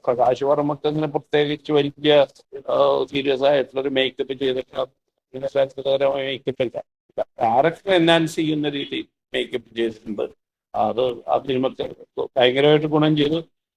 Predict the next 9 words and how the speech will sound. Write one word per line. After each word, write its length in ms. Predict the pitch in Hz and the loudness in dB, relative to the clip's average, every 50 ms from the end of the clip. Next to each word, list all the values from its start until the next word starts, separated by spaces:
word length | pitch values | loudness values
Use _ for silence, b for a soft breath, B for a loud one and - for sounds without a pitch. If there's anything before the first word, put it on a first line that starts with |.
| - | -12
ആ 40 | 131 | -6
സിനിമക്ക് 380 | 123 127 120 120 123 135 135 - | -4 -2 -2 0 0 0 0 0
ഗുണം 340 | 156 143 147 147 151 151 147 | 0 0 2 2 2 2 2
ചെയ്യുന്നതിനേക്കാൾ 520 | 147 151 151 147 151 147 147 143 151 147 147 143 143 _ _ _ _ _ _ _ _ _ | 2 2 2 0 0 -2 -2 0 0 0 0 -2 -4 _ _ _ _ _ _ _ _ _
ഉപരി 420 | - - 131 135 139 147 143 143 - _ _ _ _ _ | -8 -4 -2 -2 -2 -2 -4 -6 -12 _ _ _ _ _
ഒരു 120 | - - 135 - _ | -8 -8 -8 -6 _
പുതിയ 420 | 139 127 123 135 147 160 170 156 - - _ - | -6 -4 -2 2 4 6 6 6 4 -2 _ 2
ആള്, 240 | 117 107 104 98 90 - - _ _ _ _ _ _ _ _ _ _ _ | 6 6 6 6 4 0 -8 _ _ _ _ _ _ _ _ _ _ _
പുതിയൊരു 520 | 107 104 113 120 135 135 131 143 147 143 | -12 -6 -2 -2 0 0 0 0 -2 -4